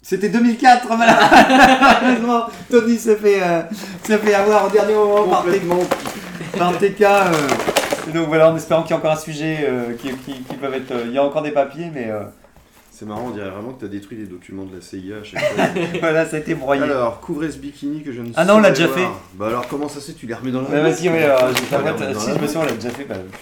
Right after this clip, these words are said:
Speaker 1: suis en boîte, d'habitude, je rejette pas dans la boîte.
Speaker 2: L'univers étendu, euh, classé légende,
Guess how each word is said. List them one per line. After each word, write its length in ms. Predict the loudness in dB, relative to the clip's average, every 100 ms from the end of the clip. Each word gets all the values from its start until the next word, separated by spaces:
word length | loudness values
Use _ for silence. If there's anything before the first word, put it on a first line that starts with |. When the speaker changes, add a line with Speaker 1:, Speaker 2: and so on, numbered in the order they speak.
| -14
Speaker 1:
suis 0 |
en 60 | -12
boîte, 160 | -12 -12
d'habitude, 300 | -14 -14 -14
je 40 |
rejette 320 | -14 -14 -16 -16
pas 160 | -14
dans 120 | -12
la 60 | -14
boîte. 220 | -14 -18 -20 _ _ -20 -20 -20 _ _ _
Speaker 2:
L'univers 440 | -12 -8 -6 -4 -4
étendu, 580 | -4 -6 -8 -8 -4 -4
euh, 100 | -4
classé 360 | -8 -14 -12 -8
légende, 460 | -8 -8 -10 -10